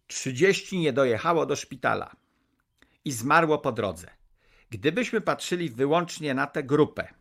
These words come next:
wykrytych, którzy się zgłosili do szpitala i którzy, i tam w tej grupie ktoś umarł albo w ogóle nie dojechał, to musielibyśmy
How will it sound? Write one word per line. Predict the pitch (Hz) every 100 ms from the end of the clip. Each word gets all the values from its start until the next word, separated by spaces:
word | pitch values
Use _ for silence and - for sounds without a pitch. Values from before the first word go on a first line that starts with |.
| _ _ -
wykrytych, | 101 104 135 180 - - - - - _ _ _ _ _ _
którzy | - 151 131
się | 135 151
zgłosili | 104 107 151 - 175 170
do | 151
szpitala | 147 - 143 131 98 - _
i | 117
którzy, | - - 160 -
i | 135
tam | 139 151
w | -
tej | 151
grupie | 127 156 - 139
ktoś | - 143
umarł | 151 160 135 123
albo | 127 127
w |
ogóle | 135 135 127
nie | 123
dojechał, | 117 104 87 - - - - -
to | 139
musielibyśmy | 139 - 196 190 135 139 165 170